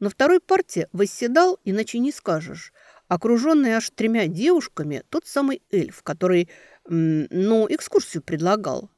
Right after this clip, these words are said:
Попаданчик. Мне как-то стыдно стало, но я же ни при чем. Это он ко мне приставал. Ладно,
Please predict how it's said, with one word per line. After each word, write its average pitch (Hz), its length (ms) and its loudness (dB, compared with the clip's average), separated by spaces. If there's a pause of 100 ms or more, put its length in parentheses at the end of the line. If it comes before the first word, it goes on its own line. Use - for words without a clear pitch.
(280)
Попаданчик. 156 920 -4 (380)
Мне 240 200 -2
как-то - 280 -8
стыдно 208 380 -2
стало, - 480 -4 (120)
но 165 300 2
я 165 180 -2
же 151 100 -8
ни 139 100 -8
при 151 180 -10
чем. 339 340 0 (360)
Это 170 160 2
он 480 140 6
ко 175 140 -2
мне 151 140 -6
приставал. 185 720 -4 (300)
Ладно, 262 440 2